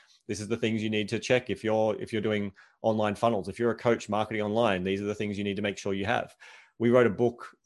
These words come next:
haven't launched it yet, for a number of reasons. Won't get into that. Another lead magnet, which was,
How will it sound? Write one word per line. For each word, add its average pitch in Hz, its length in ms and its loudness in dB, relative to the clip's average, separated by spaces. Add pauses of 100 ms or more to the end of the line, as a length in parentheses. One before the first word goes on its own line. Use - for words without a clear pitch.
(140)
haven't 123 200 2
launched 120 280 0
it 98 60 -4
yet, 101 220 2 (420)
for 98 40 -4
a 92 40 -4
number 95 220 -4
of 87 40 -6
reasons. 92 420 -6 (140)
Won't 98 200 -6
get 92 80 -4
into 92 160 -6
that. 95 220 -4 (440)
Another 123 220 4
lead 123 240 4
magnet, 110 360 2
which 117 240 -4
was, 117 460 2